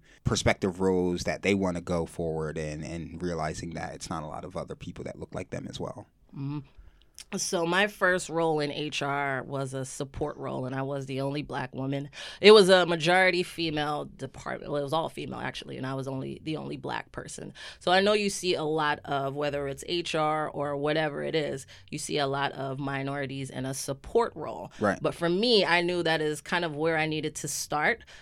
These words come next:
Speaker 2: 'cause I worked in the hotel industry, but I couldn't get a job in H R. So my pl-, my, my plan was to learn H R wherever I could and then bring it back to the ho-, hotel industry. So that's what I did. And then when I got the opportunity to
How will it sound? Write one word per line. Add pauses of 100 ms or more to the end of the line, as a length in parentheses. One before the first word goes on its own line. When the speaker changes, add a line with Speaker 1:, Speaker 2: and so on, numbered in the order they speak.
(100)
Speaker 2:
'cause
I
worked
in
the
hotel
industry,
but
I
couldn't
get
a
job
in
H
R.
So
my
pl-,
my,
my
plan
was
to
learn
H
R
wherever
I
could (320)
and
then
bring
it
back
to
the
ho-,
hotel
industry. (560)
So
that's
what
I
did. (680)
And
then
when
I
got
the
opportunity
to